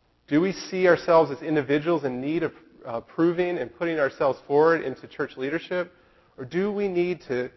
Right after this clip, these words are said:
see ourselves as servants to Christ? Servants under submission to the pastor.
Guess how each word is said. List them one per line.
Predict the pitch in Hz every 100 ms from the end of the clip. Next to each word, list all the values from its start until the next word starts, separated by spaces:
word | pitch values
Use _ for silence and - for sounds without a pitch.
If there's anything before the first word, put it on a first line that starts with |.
| _ _
see | - - 185 170
ourselves | 139 - 139 117 113
as | 117
servants | - 165 147 110 - _ _ _ _ _ -
to | 151 131 117 - _ _ _ _ _ _ _ _ _ _ _ _ _ _
Christ? | - 135 117 107 - _ _ _ _ _ _ _ _ _ _ _ _ _ _ -
Servants | 165 160 151
under | 156 151
submission | 147 135 147 143 123
to | 113
the | 120
pastor. | - 131 123 - 120 110